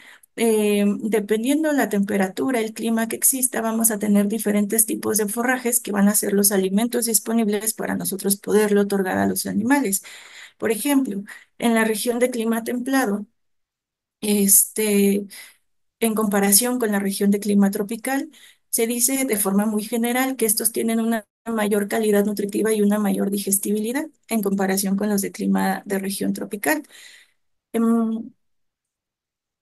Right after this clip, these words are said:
aparte de esto, pues bueno, sabemos que no tenemos los mismos, em, por decir, las mismas características en los animales, ni la misma etapa productiva de los animales,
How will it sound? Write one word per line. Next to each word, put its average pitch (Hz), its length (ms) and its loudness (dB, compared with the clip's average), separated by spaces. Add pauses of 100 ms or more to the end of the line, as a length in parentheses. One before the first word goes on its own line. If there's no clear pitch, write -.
(600)
aparte 269 540 2
de 285 180 4
esto, 214 540 0 (220)
pues 226 180 4
bueno, 208 240 4
sabemos 220 520 6
que 208 140 2
no 208 140 2
tenemos 214 440 0
los 196 200 2
mismos, 196 960 -2 (240)
em, 202 680 -2 (300)
por 208 160 0
decir, 208 280 4
las 202 160 4
mismas 214 260 2
características 202 800 0
en 190 80 -6
los 190 160 0
animales, 208 560 2
ni 202 120 0
la 196 120 0
misma 202 320 2
etapa 202 340 0
productiva 202 540 2
de 190 60 2
los 196 180 0
animales, 202 580 0